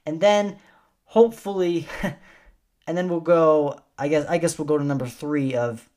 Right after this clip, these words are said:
I G N's N E S games, and then hopefully we can talk about Crash. So I'm sorry that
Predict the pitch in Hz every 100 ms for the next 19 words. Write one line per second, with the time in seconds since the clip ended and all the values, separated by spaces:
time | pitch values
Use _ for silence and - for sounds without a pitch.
0 | _ - 139 127 131 123 120 113 127 127
1 | 113 113 127 117 113 139 147 220 220 202
2 | 185 180 165 151 139 139 135 123 - -
3 | 131 120 117 110 110 139 - 143 147 -
4 | 208 220 196 165 -